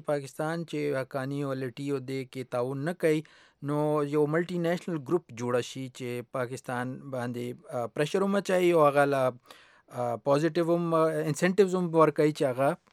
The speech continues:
آ، دا ایکشن وکړي او، او چې نه کوي نو بیا څه کیږي.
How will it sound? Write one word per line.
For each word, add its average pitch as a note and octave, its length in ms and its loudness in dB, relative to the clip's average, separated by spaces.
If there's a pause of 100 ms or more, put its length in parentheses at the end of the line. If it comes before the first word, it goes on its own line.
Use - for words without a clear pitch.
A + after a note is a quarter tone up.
(120)
آ، C#3 260 -2 (240)
دا C3+ 140 0
ایکشن D3 480 -4
وکړي C#3+ 380 -6
او، B2+ 220 -4 (280)
او B2+ 80 -2
چې - 80 -8
نه C#3 160 -2
کوي C3+ 200 -4
نو B2+ 120 -4
بیا B2 180 0
څه A#2 160 -4
کیږي. A2+ 300 -12